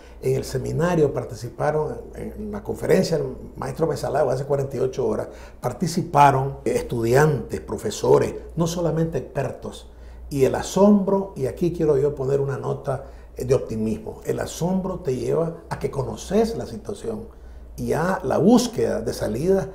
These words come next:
ya es un imperativo social. Entonces, la divulgación de esta propuesta, para no parecer un fatalismo terrible,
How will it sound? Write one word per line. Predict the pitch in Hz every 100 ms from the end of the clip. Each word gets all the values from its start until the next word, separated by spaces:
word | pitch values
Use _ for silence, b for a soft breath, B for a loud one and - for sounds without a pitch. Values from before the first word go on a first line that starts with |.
| B B
ya | 127
es | 123
un | 180
imperativo | 170 175 - 170 196
social. | 131 117 151 180 220 120 - b b
Entonces, | - - - -
la | 143 135
divulgación | 135 135 135 127 - - 196 220
de | 180
esta | - 147
propuesta, | 139 - 117 - - - b b b -
para | 120
no | 139
parecer | 143 151 - 147
un | 151
fatalismo | - 151 135 120 139 175 - 117 - - - - - -
terrible, | 113 113 143 113 104 120